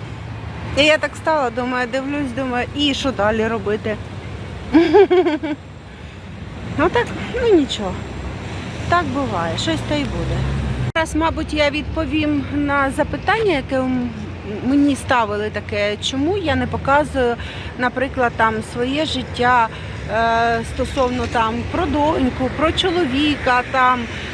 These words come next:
е, про будь-яких там родичів, які в мене є. Я вам буду казати відверто, якщо то, будь ласка, не ображайтесь, добре? Е,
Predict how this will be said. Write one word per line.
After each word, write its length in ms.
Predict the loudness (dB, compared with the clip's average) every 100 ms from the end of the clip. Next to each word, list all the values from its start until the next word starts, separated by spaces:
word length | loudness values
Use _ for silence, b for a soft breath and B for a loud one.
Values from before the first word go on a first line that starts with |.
| -4
е, 340 | 0 2 0 0
про 460 | 0 4 6 6 4 2
будь-яких 480 | -2 -2 -4 -2 -4 -2
там 240 | 0 0 0
родичів, 800 | 0 2 2 0 0 0 0 -2 -2 -2
які 280 | 0 0 2
в 60 | 2
мене 300 | 2 2 2
є. 360 | 2 4 2 2 0 0 -2 -4 -8 -8 -8 -8 -8 -10 -10 -8 -8 -8 -6 -4 -4 -2 -2 -2 -2 -2 -2 -2 -2 -2 -2 -2 B B B
Я 160 | 2 4
вам 220 | 4 2
буду 240 | 0 -6 -8 -6
казати 380 | -6 -2 -4 -4
відверто, 640 | -8 -4 -2 -2 0 0 0
якщо 460 | 2 0 2 0
то, 280 | 2 2 2
будь 220 | 2 0
ласка, 500 | 2 2 -2 0 0 0 B B B
не 240 | 4 6 6
ображайтесь, 880 | 2 0 0 2 0 0 -2 -6 -4
добре? 460 | -4 -2 0 0 0 -4 B B B B 0
Е, 280 | 2 2